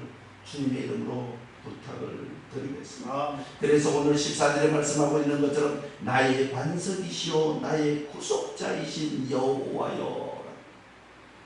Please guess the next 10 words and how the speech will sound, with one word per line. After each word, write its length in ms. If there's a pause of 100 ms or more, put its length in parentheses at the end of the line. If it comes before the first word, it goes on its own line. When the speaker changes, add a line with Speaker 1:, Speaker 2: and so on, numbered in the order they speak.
Speaker 1:
하나님 420
앞에 400
붙잡히긴 720
붙잡히셨나요? 920 (3000)
난 280
그게 340
제일 360
궁금해. 500 (920)
사역자들뿐만 1120
아니라 520